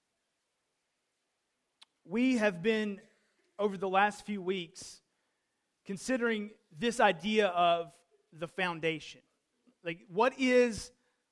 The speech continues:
the very foundation of the church?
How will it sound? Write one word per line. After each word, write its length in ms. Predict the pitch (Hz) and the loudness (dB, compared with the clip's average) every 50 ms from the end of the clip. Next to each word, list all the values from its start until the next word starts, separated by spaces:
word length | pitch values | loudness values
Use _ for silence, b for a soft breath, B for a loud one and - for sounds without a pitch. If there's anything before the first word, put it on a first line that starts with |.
| _ _ _ _ _ _ - | _ _ _ _ _ _ -12
the 140 | 156 185 180 | -10 -10 -8
very 560 | 165 175 180 202 208 214 226 226 226 226 214 | -8 -4 -4 -2 0 2 2 2 2 0 -2
foundation 1400 | 185 - - - - 208 196 196 190 175 160 147 - 190 185 196 202 180 - - - 151 151 135 135 131 135 139 _ _ _ _ _ _ _ _ _ _ _ _ _ _ _ | -6 -10 -16 -8 -4 -2 -2 -2 -2 -6 -8 -4 -2 0 0 0 -2 -6 -10 -12 -12 -14 -14 -14 -16 -18 -20 -20 _ _ _ _ _ _ _ _ _ _ _ _ _ _ _
of 420 | 165 160 160 160 160 160 156 156 147 - _ _ _ _ _ _ _ _ _ _ _ _ _ _ _ _ _ _ _ _ _ _ _ _ 147 | -2 0 0 0 0 -2 -4 -8 -18 -20 _ _ _ _ _ _ _ _ _ _ _ _ _ _ _ _ _ _ _ _ _ _ _ _ -10
the 140 | 143 208 214 | -8 -8 -8
church? 680 | 185 - - 190 185 165 160 180 208 - - - - | -8 -10 -6 -4 -2 -2 -2 -4 -8 -12 -20 -20 -20